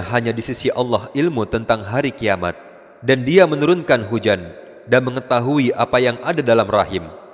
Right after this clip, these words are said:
Dan tidak ada seorang pun yang dapat mengetahui dengan pasti apa yang akan dikerjakannya besok. Dan tidak ada seorang pun yang dapat mengetahui di belahan bumi mana dia akan mati.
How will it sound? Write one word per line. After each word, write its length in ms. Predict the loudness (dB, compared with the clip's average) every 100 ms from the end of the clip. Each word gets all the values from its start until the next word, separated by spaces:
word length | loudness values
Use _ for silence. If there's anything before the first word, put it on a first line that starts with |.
| -20 -20 -6
Dan 260 | 0 0 0
tidak 320 | 0 2 2
ada 220 | 4 4
seorang 400 | 2 0 0 0
pun 160 | -2 -4
yang 160 | -4 -2
dapat 300 | 0 0 -2
mengetahui 640 | -4 -10 -2 0 2 2 2
dengan 240 | 2 -2
pasti 480 | -2 -4 -4 -10 -10 -14 -20 -20 -20 _
apa 300 | 2 4 4
yang 220 | 2 0
akan 260 | -4 -4 -6 -6
dikerjakannya 640 | -6 -2 -4 -2 -4 -4 -6
besok. 340 | -6 -6 -8 -10 -20 -20 _ -2
Dan 260 | 0 0 -2
tidak 320 | 0 2 4
ada 100 | 2
seorang 460 | 0 0 0 0 0
pun 160 | -2
yang 180 | 0 0
dapat 300 | 2 2 0
mengetahui 760 | -2 -8 -2 0 0 -2 -2 -6 -14 -20 -12
di 80 | -6
belahan 420 | 2 4 4 4
bumi 220 | -2 -4 0
mana 320 | 0 0 -2
dia 320 | 0 0 0
akan 240 | -2 -6
mati. 380 | -6 -6 -6 -8